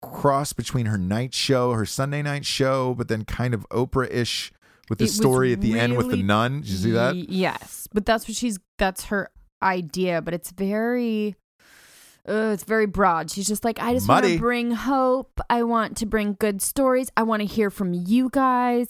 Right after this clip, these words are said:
Speaker 2: I want to tell a little bit about what's going on in the world." You're like, "What is it? What is
Speaker 1: Yeah.
Speaker 2: it?"
Speaker 1: Yeah.
Speaker 2: Um, and it's very, uh, put together, which I actually liked about the other segment, Today's Take, where it's just like,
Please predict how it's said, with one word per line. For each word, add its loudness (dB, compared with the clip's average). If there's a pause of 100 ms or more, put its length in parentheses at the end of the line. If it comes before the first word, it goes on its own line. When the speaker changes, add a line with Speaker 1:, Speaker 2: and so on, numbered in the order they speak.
Speaker 2:
I 2
want -2
to 0
tell 0
a 0
little 2
bit 0
about 0
what's -4
going -2
on 0
in -4
the -8
world." 0
You're 0
like, -2 (300)
"What -2
is -2
it? -6 (100)
What 0
is 0
Speaker 1:
Yeah. 4
Speaker 2:
it?" -10
Speaker 1:
Yeah. 2 (320)
Speaker 2:
Um, -2 (160)
and 2
it's -2
very, 0 (100)
uh, 2 (180)
put 0
together, -2
which -4 (100)
I 0
actually -2
liked -2
about -4
the -6
other -4 (420)
segment, -2
Today's -4
Take, -2
where 0
it's -8
just -6
like, -2